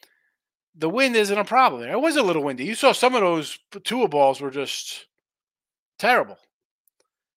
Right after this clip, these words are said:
And, yeah, he threw the ball forty times. What was the final score of that game? Twenty-six to seven. The guy in the offense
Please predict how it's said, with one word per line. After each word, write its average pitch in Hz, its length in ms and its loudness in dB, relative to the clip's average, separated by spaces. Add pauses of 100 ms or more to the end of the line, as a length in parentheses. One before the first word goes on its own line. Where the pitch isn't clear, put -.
And, 165 280 -4
yeah, 233 200 2
he 202 160 -8
threw 254 180 -6
the 220 120 -2
ball 214 160 2
forty 214 280 -2
times. 202 380 -2
What 165 80 -8
was 208 120 -6
the 196 60 -8
final 196 240 -4
score 202 200 -4
of 131 60 -6
that 110 140 -10
game? 101 160 -20 (1900)
Twenty-six 226 400 -6
to 190 80 -4
seven. 202 240 0
The 151 60 -6
guy 175 380 2 (240)
in 165 140 -14
the 160 80 -4
offense 185 500 -2